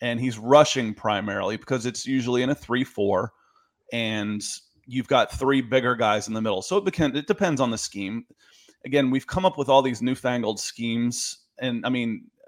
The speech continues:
names and descriptions. The game itself hasn't changed that much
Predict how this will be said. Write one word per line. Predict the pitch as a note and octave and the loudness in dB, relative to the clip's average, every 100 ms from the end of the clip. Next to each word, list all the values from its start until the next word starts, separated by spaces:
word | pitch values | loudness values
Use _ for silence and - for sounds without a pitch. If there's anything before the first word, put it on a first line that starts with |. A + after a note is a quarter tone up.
| _ G#2+ | _ -8
names | A#2 B2+ C3 B2+ A2+ | -2 0 0 0 -2
and | A2+ | -6
descriptions. | G2+ - A#2 - A#2+ A#2 | -6 -4 -4 -2 -2 -2
The | A2+ | -2
game | A2 D3+ D#3 | 0 2 2
itself | A#2+ B2+ A#2 | 0 4 4
hasn't | - A#2+ A2+ - | 4 0 0 -6
changed | - A2 A2 A#2 - - | -6 -2 -2 -2 -8 -2
that | G#2 A2 - | 4 4 2
much | F#2+ G2+ - - - - | -2 0 0 -4 -8 -12